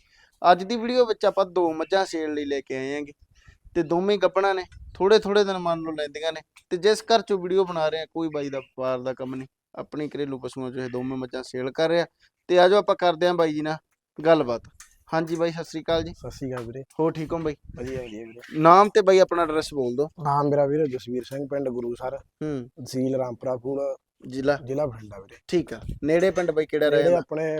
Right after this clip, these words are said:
Speaker 2: ਭਗਤਾ ਜਲਾਲ ਆ ਵੀਰੇ।
Speaker 1: ਹੂੰ।
Speaker 2: ਆਕਲੀਆ ਕੇਸਰ ਵਾਲੇ ਨੇੜੇ ਨੇੜੇ ਪਿੰਡ ਆ।
Speaker 1: ਕੰਟੈਕਟ ਨੰਬਰ ਬੋਲ ਦਿਓ ਬਾਈ ਆਪਣਾ।
Speaker 2: ਚੁਰਾਨਵੇਂ ਛੇ ਬਿਆਲੀ
Speaker 1: ਹੂੰ।
Speaker 2: ਜ਼ੀਰੋ ਅਠੱਤੀ ਸਤਾਸੀ ਵੀਰੇ।
Speaker 1: ਇਹ ਬਾਈ ਦਾ ਬਾਈ ਕੰਟੈਕਟ ਨੰਬਰ ਆ, ਬਾਕੀ ਸਕਰੀਨ ਤੇ ਚੱਲ ਰਿਹਾ, ਨੋਟ ਕਰ ਲਓ। ਬਾਈ ਆਪਣੇ ਘਰ ਦੀਆਂ ਦੋਨੇ
Speaker 2: ਇਹ
Speaker 1: ਮੈਂ
Speaker 2: ਦੋਨੇ ਮੱਝਾਂ ਵੀਰੇ ਘਰ ਦੀਆਂ ਆਪਣੀਆਂ।
Speaker 1: ਠੀਕ ਹੈ ਬਾਈ,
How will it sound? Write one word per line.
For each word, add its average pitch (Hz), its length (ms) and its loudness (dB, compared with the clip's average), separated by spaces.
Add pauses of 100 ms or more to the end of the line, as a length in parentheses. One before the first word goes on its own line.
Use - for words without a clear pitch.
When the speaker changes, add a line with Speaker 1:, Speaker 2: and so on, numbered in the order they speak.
(100)
Speaker 2:
ਭਗਤਾ 147 360 -2
ਜਲਾਲ 139 340 -4
ਆ 135 40 -6
ਵੀਰੇ। 143 200 -6 (320)
Speaker 1:
ਹੂੰ। 156 220 -2 (240)
Speaker 2:
ਆਕਲੀਆ 131 380 -6
ਕੇਸਰ 127 320 -8
ਵਾਲੇ 127 160 -4
ਨੇੜੇ 131 220 -8
ਨੇੜੇ 117 160 -8
ਪਿੰਡ 110 280 -10
ਆ। - 340 -20
Speaker 1:
ਕੰਟੈਕਟ 170 380 2
ਨੰਬਰ 175 220 0
ਬੋਲ 123 200 -2
ਦਿਓ 117 100 -8
ਬਾਈ 131 120 -2
ਆਪਣਾ। 147 220 -6
Speaker 2:
ਚੁਰਾਨਵੇਂ 151 600 0
ਛੇ 151 120 2
ਬਿਆਲੀ 127 400 0 (320)
Speaker 1:
ਹੂੰ। 160 160 0
Speaker 2:
ਜ਼ੀਰੋ 143 180 2
ਅਠੱਤੀ - 260 -4
ਸਤਾਸੀ 98 420 -10
ਵੀਰੇ। 110 160 -12 (120)
Speaker 1:
ਇਹ 190 160 6
ਬਾਈ 175 240 6
ਦਾ 143 100 0
ਬਾਈ 139 140 -4
ਕੰਟੈਕਟ 131 420 -4
ਨੰਬਰ 139 220 -2
ਆ, 139 40 2
ਬਾਕੀ 131 320 -4
ਸਕਰੀਨ 127 360 -8
ਤੇ 127 120 -8
ਚੱਲ 131 240 -6
ਰਿਹਾ, 131 100 -6
ਨੋਟ 123 280 -16
ਕਰ 139 140 -4
ਲਓ। 131 100 -8 (460)
ਬਾਈ 160 120 2
ਆਪਣੇ 165 260 -2
ਘਰ 156 160 0
ਦੀਆਂ 160 300 -2
ਦੋਨੇ 147 260 2
Speaker 2:
ਇਹ 190 60 2
Speaker 1:
ਮੈਂ 160 120 -2
Speaker 2:
ਦੋਨੇ 196 200 6
ਮੱਝਾਂ 196 220 6
ਵੀਰੇ 185 120 -8
ਘਰ 180 220 2
ਦੀਆਂ 131 160 -18
ਆਪਣੀਆਂ। - 220 -20
Speaker 1:
ਠੀਕ 196 260 0
ਹੈ 143 40 0
ਬਾਈ, 110 200 -8